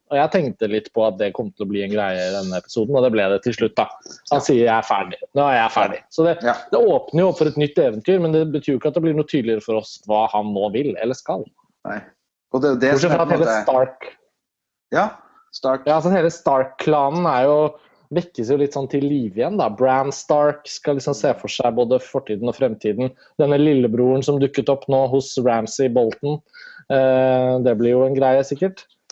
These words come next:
Speaker 1: Så det må jo være, det må jo være e-, et eller annet form for slag der oppe med Bolton og Jon Snow og The Wildlings og nordområdene. Der brygger det vel til kamp.
Speaker 2: Men så, så har de jo også,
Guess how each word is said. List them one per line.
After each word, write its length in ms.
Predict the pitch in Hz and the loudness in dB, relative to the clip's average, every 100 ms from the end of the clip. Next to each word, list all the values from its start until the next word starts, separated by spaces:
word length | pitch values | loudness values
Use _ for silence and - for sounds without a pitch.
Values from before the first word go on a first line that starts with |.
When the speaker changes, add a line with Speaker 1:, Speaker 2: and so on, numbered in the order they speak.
| - | -2
Speaker 1:
Så 80 | 156 | 0
det 80 | |
må 140 | 165 175 | 4 4
jo 20 | |
være, 460 | 180 151 147 147 143 | 4 4 4 4 2
det 80 | |
må 100 | 151 | 2
jo 60 | 165 | 2
være 300 | 160 123 135 | 2 0 0
e-, 220 | 135 123 - | 0 0 -2
et 140 | 139 | -4
eller 120 | 156 143 | -2 -2
annet 100 | 127 | -4
form 120 | 117 | -6
for 80 | - | -6
slag 560 | - - 110 120 135 127 | -6 -4 0 0 0 0
der 240 | 123 123 | 0 0
oppe 180 | 123 117 | -2 -4
med 180 | 120 120 | -4 -4
Bolton 720 | 107 202 208 - - 120 240 - | -2 -2 -4 -8 -16 -12 -12 -10
og 100 | 117 | -6
Jon 200 | 120 113 | -4 -6
Snow 560 | - 113 110 117 113 117 - | -6 -2 2 2 2 -2 -2
og 180 | 123 113 | -2 0
The 40 | |
Wildlings 680 | 113 107 104 104 107 113 - | 0 2 0 -2 -4 -4 -8
og 400 | 104 104 104 - - _ _ - - - 185 - _ | -4 -2 -2 -6 -16 _ _ -18 -16 -12 -14 -14 _
nordområdene. 960 | 147 175 190 143 127 135 131 120 180 196 | 0 2 4 4 2 2 2 2 0 2
Der 260 | 160 165 160 | 2 2 2
brygger 300 | 160 151 113 | 0 0 -2
det 60 | 113 | -2
vel 120 | 113 117 | -2 -4
til 100 | 117 | -6
kamp. 240 | 104 92 _ _ _ _ - - - - | -6 -8 _ _ _ _ -20 -20 -18 -6
Speaker 2:
Men 100 | 143 | -2
så, 120 | 185 | -2
så 340 | - - 135 | -4 -6 -4
har 300 | 165 170 117 117 | 0 0 0 0
de 120 | 131 | 0
jo 80 | 170 | -2
også, 240 | - 127 | 0 -2